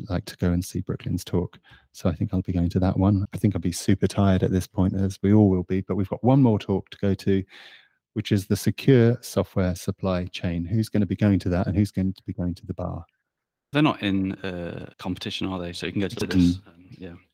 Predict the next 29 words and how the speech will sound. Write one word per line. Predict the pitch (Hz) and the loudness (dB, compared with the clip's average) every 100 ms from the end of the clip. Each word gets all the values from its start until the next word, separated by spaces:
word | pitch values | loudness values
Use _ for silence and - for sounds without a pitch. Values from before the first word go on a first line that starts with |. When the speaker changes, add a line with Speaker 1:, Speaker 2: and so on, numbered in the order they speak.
| - | -6
Speaker 1:
I | 117 | -6
think | 113 107 | -4 -6
this | 101 98 | -6 -8
is | 101 - | -10 -2
one | 113 98 | 4 6
of | |
the | 92 | 6
problems | - 104 92 90 | 4 2 2 -2
of | 101 | 0
our | 95 92 | 0 2
age. | 92 85 80 - | 0 0 -6 -8
You | 98 | -6
know, | 110 | 2
everything | 104 98 87 98 90 | 2 2 0 0 0
is, | 90 | 0
but | - 101 | -2 -4
we've | 90 - | -6 -8
got | - | -10
so | - 110 98 | -2 2 2
much | 92 - - - _ 101 | 2 -4 -14 -18 _ -10
reuse. | 95 101 95 87 95 - - - - | -2 0 0 -2 -6 -14 -20 -12 -6
That | 95 | -4
was | 92 87 | -4 -6
the | 98 | -8
sort | 98 101 92 | -4 -4 -2
of | 87 - - | -4 -8 -8
big | 87 - | -8 -6
theme | - 92 87 85 | -2 0 0 0
of | 85 | -4